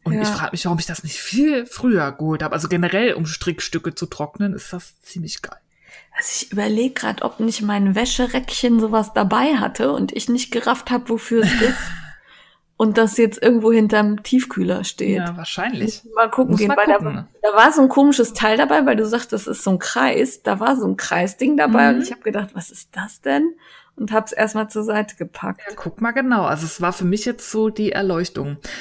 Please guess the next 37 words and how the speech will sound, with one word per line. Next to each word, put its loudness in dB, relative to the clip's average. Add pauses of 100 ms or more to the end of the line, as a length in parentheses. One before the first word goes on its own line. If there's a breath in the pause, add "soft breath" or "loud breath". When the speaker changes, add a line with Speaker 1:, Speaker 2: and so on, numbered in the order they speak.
(400 loud breath)
Speaker 2:
Okay. -12
Speaker 1:
Weil 0
da 0 (240)
erzählen 0
die 4
Knitmore -2
Girls -4
immer -6
von. -8
Das -8
sind -2
diese -4
Sweater-Racks, -8
von -10
denen -8
die -8
immer -10
sprechen. -12
Also -2
die 2
haben 4
noch, 6
es -2
gibt 2
die 4
Speaker 2:
Ah. 2
Speaker 1:
auch 2
noch 0
so 0
in 2
so 2
Speaker 2:
Ja, 6
die 4
haben 6
die, 4
Speaker 1:
stapelbar. 4
Speaker 2:
genau, 2